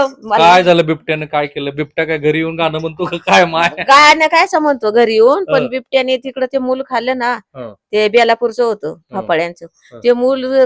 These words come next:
Speaker 1: खाल्ल्यामुळं मग इथं लईच वातावरण वाढ म्हणून आम्ही हे गेट बनवून घेतलं लगेच.
Speaker 2: सगळ्या बाजूनं?
Speaker 1: सगळ्या बाजून नाही बनवलं, पण आता एवढे आमच्या आईपती एवढंच बनवलं.
Speaker 2: खर्च किती केला माय? ये तू तिकडं.
Speaker 1: ल-,
Speaker 2: खर्च किती केला?
Speaker 1: लाखभर रुपये झाला एवढं
Speaker 2: एक
Speaker 1: नाही तर.
Speaker 2: लाख?
Speaker 1: मग आता हे पुढं नव्हतं, हे बनवलं, पत्र, हे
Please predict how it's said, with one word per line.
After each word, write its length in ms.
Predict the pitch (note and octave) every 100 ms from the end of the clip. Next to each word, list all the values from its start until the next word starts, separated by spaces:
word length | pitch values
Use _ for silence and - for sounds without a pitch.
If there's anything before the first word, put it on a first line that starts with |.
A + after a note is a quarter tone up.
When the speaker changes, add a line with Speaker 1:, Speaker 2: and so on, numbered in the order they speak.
| B3+
Speaker 1:
खाल्ल्यामुळं 640 | C4 G#3+ A3 A3+ A3+ B3
मग 200 | B3 A#3+
इथं 220 | B3+ B3+
लईच 200 | A3 B3
वातावरण 440 | B3 A#3+ A#3+ A#3+ A#3+
वाढ 260 | A#3+ B3
म्हणून 300 | B3 G#3 A#3
आम्ही 220 | B3+ B3 G#3+
हे 80 |
गेट 160 | E3+ F3+ E3
बनवून 280 | F3 E3+ E3
घेतलं 280 | E3+ -
लगेच. 340 | C#3+ C3+ B2 - -
Speaker 2:
सगळ्या 240 | D3+ D#3
बाजूनं? 340 | D#3 C#3 D3 E3 _
Speaker 1:
सगळ्या 440 | - A3+ G#3 B3 B3
बाजून 280 | B3 A#3+
नाही 120 | B3 B3+
बनवलं, 320 | A#3 A3+ B3
पण 180 | C4 A#3+
आता 200 | A3 A3+
एवढे 360 | A#3 B3 G#3+
आमच्या 420 | F#3+ F#3+ G3+ G#3
आईपती 380 | G3 G3 G3+ G3+
एवढंच 260 | F3 F3 G3
बनवलं. 220 | F#3+ F#3
Speaker 2:
खर्च 160 | G3+ G3
किती 220 | G#3 G3+
केला 220 | F#3 D#3
माय? 240 | C#3 C3+
ये 160 | D#3+ E3+
तू 140 | D#3+
तिकडं. 280 | C#3 C#3 A2 A2 _ -
Speaker 1:
ल-, 80 | F#3
Speaker 2:
खर्च 160 | F#3 F#3
किती 220 | _ F#3+
केला? 240 | G3 A3 - _ _ _ _
Speaker 1:
लाखभर 380 | A3 A3+ A3+ B3
रुपये 280 | G#3 F#3 G3+
झाला 200 | G#3 A#3+
एवढं 240 | A3+ A3
Speaker 2:
एक 60 | G#3+
Speaker 1:
नाही 120 | A#3
तर. 60 | -
Speaker 2:
लाख? 140 | A3+ - _ _ _
Speaker 1:
मग 140 | B3+ D#4+
आता 220 | D4 D4+
हे 320 | D4+ C#4+ C4+
पुढं 320 | B3+ D4 D4
नव्हतं, 220 | C4+ C#4 C#4
हे 240 | A3+ A3
बनवलं, 580 | G#3+ A#3+ A3+ A#3 A3+ A3+
पत्र, 580 | A3 A#3+ A#3+ A#3 A3 G#3+
हे 220 | A3+